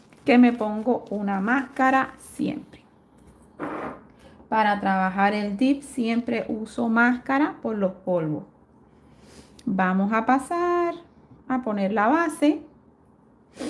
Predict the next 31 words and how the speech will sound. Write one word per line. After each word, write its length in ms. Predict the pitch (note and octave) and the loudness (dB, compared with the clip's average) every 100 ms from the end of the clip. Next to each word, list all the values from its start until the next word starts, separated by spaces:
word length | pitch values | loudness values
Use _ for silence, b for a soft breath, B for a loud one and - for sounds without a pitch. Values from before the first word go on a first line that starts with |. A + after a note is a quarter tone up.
| B B | B B
Vamos 340 | A3+ A3 B3 | 2 4 4
a 40 | C4+ | 4
hacer 260 | C4+ C4 | 4 6
una 160 | D4 C4 | 6 6
manito 420 | A#3+ A#3 A#3 B3 | 4 4 0 0
primero 560 | C4 C4+ B3 A3+ B3+ - | 4 6 6 4 2 -2
y 180 | G#3+ G#3+ | -2 -2
otra 240 | G#3 B3 | 0 4
mano 300 | B3 A#3+ A#3 | 6 6 4
después 500 | A#3+ D4 - A3+ B3+ - - _ _ _ b b - | 2 0 0 0 0 -4 -20 _ _ _ b b -2
para 280 | G#3 G#3 | 2 2
que 120 | G3 G3 | 0 0
puedan 400 | G3 G3+ A#3 B3 | 2 4 4 4
ver 260 | A#3 A3+ | 4 -2
bien 800 | G#3+ A#3 A3 A3 A3+ G#3+ G3 - - - | 0 0 2 0 -2 -2 -4 -6 -12 -10
aquí. 400 | G3 - C4 - - | -8 -6 -6 -8 -8
Vamos 320 | A#3+ G3 G3+ | -4 -2 -2
a 60 | G#3+ | -4
hacerlo 400 | G3+ - G3+ - | -8 -8 -8 -8
aquí. 340 | - C#4+ D4+ D4+ - _ - - - - b b b b b | -6 -6 -6 -10 -18 _ -20 -20 -20 -20 b b b b b
Y 280 | G3+ F#3+ D#3+ | -2 -2 0
entonces 500 | D#3 D#3 D#3 D3+ F#3+ | -2 0 -2 -2 -2
vamos 340 | E3+ F3 F3+ | -2 -4 -6
a, 260 | F#3 - - - - | -6 -8 -12 -16 -6
a 80 | |
empezar 500 | F#3+ E3 - - - - - _ _ - _ - _ _ _ _ | -6 -6 -10 -10 -14 -14 -20 _ _ -20 _ -20 _ _ _ _
a 100 | - | -12
poner 380 | - - G3+ A#3 | -6 -2 -2 -2
la 200 | A#3 G#3 | -4 -4
primera 440 | G#3 G#3+ A3 A#3+ B3 | -4 -2 0 0 0
capa 380 | A#3 A3 C4 | -2 -4 -6